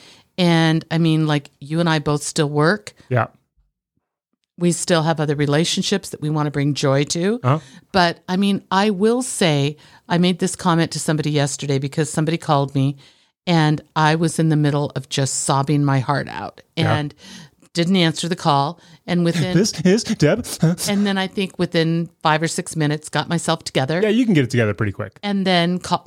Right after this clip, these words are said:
Speaker 1: you know, made the call. And, um, and this was somebody that I felt comfortable saying,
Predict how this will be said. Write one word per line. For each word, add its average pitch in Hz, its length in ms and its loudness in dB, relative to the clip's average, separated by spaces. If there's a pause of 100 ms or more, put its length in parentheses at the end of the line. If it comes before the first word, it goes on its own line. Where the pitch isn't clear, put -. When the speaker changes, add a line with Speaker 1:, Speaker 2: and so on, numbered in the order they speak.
(160)
Speaker 1:
you 175 180 0
know, 160 80 2
made 147 200 0
the - 40 -14
call. 160 340 -2 (460)
And, 175 540 2
um, 156 640 0
and 196 120 2
this 202 160 0
was 190 100 -2
somebody 170 300 0
that 156 100 0
I 151 80 2
felt 151 280 -4
comfortable 160 360 -4
saying, 156 260 -2